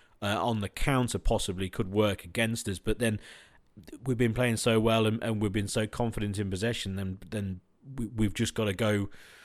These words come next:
and predict, a, you'd say, a, probably a,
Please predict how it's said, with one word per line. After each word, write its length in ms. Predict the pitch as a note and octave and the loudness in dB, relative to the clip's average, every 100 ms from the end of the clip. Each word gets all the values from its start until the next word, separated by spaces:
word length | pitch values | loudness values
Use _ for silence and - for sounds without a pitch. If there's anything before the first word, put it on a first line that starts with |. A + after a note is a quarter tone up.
| - - | -20 -4
and 380 | A2 G#2+ A2 - | 0 0 -4 0
predict, 400 | - A#2 B2 - | 6 8 8 4
a, 240 | A2+ G#2+ B2 | 4 2 0
you'd 480 | A#2 A2 A#2 A#2 | -4 -4 -2 -2
say, 200 | B2 B2 | 2 2
a, 40 | A2 | 8
probably 320 | C3+ A2+ G#2+ | 8 8 4
a, 220 | A2 G#2+ | 4 2